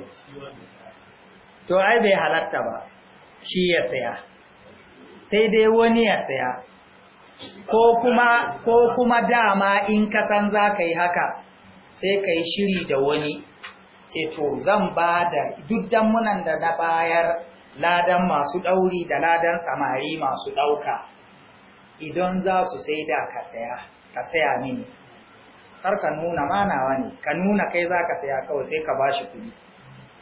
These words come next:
Speaker 2: Sai ya saya maka, ka ga wannan ba kai ka saya ba.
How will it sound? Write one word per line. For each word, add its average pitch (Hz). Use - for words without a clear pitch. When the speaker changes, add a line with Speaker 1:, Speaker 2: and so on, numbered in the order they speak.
Speaker 2:
Sai 233
ya 254
saya 202
maka, 180
ka 185
ga 202
wannan 214
ba 151
kai 175
ka 185
saya 123
ba. 117